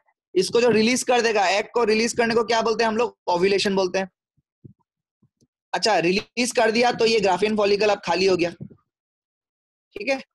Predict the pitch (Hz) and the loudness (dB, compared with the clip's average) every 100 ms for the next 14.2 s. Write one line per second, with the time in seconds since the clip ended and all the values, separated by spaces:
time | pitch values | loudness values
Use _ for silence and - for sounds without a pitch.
0 | _ _ _ - 240 202 190 233 262 247 | _ _ _ -2 0 2 0 0 -2 -2
1 | 247 233 233 240 226 240 220 202 233 226 | -2 0 2 2 2 2 2 2 0 0
2 | - 220 202 240 226 226 208 202 208 208 | -2 -4 -2 -2 -2 -2 -2 0 2 2
3 | 190 185 175 - _ - 175 - 196 196 | 0 0 -2 -8 _ -6 -4 -2 -2 -2
4 | 196 180 170 190 180 180 - 220 180 131 | -2 -2 -2 -2 0 -2 -2 -2 -2 -4
5 | _ _ _ _ _ _ 160 160 160 180 | _ _ _ _ _ _ -4 0 2 2
6 | 180 190 185 - - 151 180 226 - _ | 0 -2 -4 -6 -2 0 0 -4 -8 _
7 | _ - 170 190 202 - 180 185 202 226 | _ -4 -2 -2 -2 -2 -2 0 0 0
8 | 214 208 208 - 185 180 196 185 175 185 | 0 0 -2 -4 -6 -2 -2 0 -2 -4
9 | - 160 156 190 226 - - _ _ _ | -2 -4 -2 -2 -4 -6 -12 _ _ _
10 | _ _ - - _ _ _ _ _ _ | _ _ -20 -20 _ _ _ _ _ _
11 | - 131 147 147 147 131 113 - _ _ | -10 -4 -2 -2 -6 -6 -12 -16 _ _
12 | - _ _ _ _ _ _ _ _ _ | -20 _ _ _ _ _ _ _ _ _
13 | - - 143 165 165 151 156 - 170 156 | -8 -2 -2 0 -2 -2 -4 0 0 0
14 | 160 208 | -2 -4